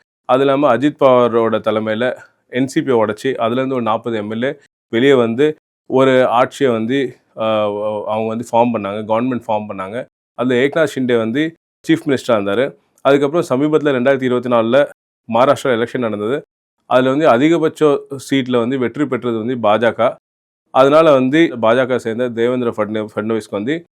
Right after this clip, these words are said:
சீஃப் மினிஸ்டர் பதவி கொடுத்தாங்க. இவர் ஏக்நாத் ஷிண்டே மற்றும்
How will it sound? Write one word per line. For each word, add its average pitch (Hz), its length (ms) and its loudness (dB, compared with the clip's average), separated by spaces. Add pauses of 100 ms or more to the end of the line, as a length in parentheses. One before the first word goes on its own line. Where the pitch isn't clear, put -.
(500)
சீஃப் 180 180 4
மினிஸ்டர் 160 300 -2
பதவி 127 240 4
கொடுத்தாங்க. 123 540 0 (420)
இவர் 151 240 2
ஏக்நாத் 143 520 2
ஷிண்டே 143 360 0 (400)
மற்றும் 131 500 0